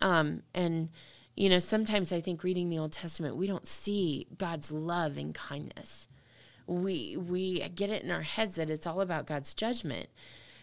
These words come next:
Well, here's the thing. God never gets to the judgment without a lot of loving kindness and mercy moments that are being offered to his people.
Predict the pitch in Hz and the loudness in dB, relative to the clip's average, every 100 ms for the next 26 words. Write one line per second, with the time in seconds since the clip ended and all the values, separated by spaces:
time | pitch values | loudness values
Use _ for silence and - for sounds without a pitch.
0 | - - 196 - - - 190 220 254 - | -10 2 2 2 -2 -8 -4 0 0 -2
1 | 165 - 190 214 170 165 165 208 196 196 | -4 -6 -4 -4 -4 -6 -6 -4 -2 -2
2 | 175 180 185 - 165 151 151 180 180 185 | -2 -2 0 0 0 -2 0 -2 -2 -4
3 | 151 - 165 165 151 156 170 180 170 156 | -4 -6 -6 -4 -4 -4 -4 -4 -2 -2
4 | 170 160 165 160 - 165 160 143 - - | -2 -2 -4 -4 -4 -4 -2 -4 -4 -2
5 | 160 156 160 175 - 180 160 160 151 143 | 0 0 0 -2 -2 -2 0 0 0 0
6 | 120 - - - - - - 190 165 165 | -2 -6 -8 -8 -10 -20 -4 2 2 4
7 | 160 - 170 175 175 170 156 - 160 - | 0 2 2 2 0 -4 -2 -2 -2 -4
8 | - 180 160 131 | -4 -4 -2 -4